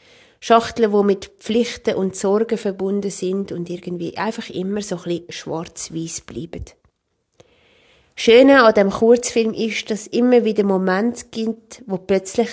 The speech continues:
farbig werden. Das sind Schachteln, die er beschreibt als Träume, Erfahrungen von Liebe. Schachteln, die zeigen, dass es auch Momente vom Glück gilt, gibt.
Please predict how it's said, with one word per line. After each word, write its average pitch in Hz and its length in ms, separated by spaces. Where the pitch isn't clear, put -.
farbig 185 720
werden. - 340
Das 220 200
sind 220 240
Schachteln, 226 720
die 208 220
er 190 60
beschreibt 202 720
als 180 500
Träume, 185 600
Erfahrungen 185 640
von 180 220
Liebe. 214 580
Schachteln, 208 640
die 190 120
zeigen, 208 480
dass 185 160
es 185 160
auch 175 80
Momente 185 600
vom 175 240
Glück 202 400
gilt, - 460
gibt. - 400